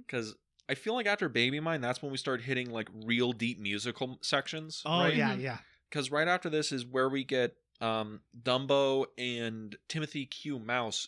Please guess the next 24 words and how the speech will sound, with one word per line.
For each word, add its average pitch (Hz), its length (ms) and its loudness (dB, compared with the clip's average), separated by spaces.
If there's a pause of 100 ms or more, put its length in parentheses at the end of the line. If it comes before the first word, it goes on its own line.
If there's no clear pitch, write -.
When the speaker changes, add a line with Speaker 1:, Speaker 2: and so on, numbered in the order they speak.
(120)
Speaker 1:
getting 98 320 0 (140)
turned. - 500 -4 (100)
Speaker 2:
Mm-hmm. 170 420 -2
Speaker 3:
Yes. 226 760 0
Speaker 2:
That's 110 340 -14
right. 170 280 -4 (280)
That 151 200 4
emotional 160 400 2
trajectory 143 500 -4
again. 135 280 -2
<laughs> - 680 2
Speaker 1:
Where 123 200 4
it's 123 180 2
like, 123 140 2
"Ah, 117 220 4
Dumbo 131 280 4
has 120 120 2
fallen 131 280 0
to 123 100 0
alcoholism. 107 760 2
Speaker 2:
Yeah. 175 160 2
Speaker 1:
Ah, 110 340 4
so - 220 0
sad." 107 460 2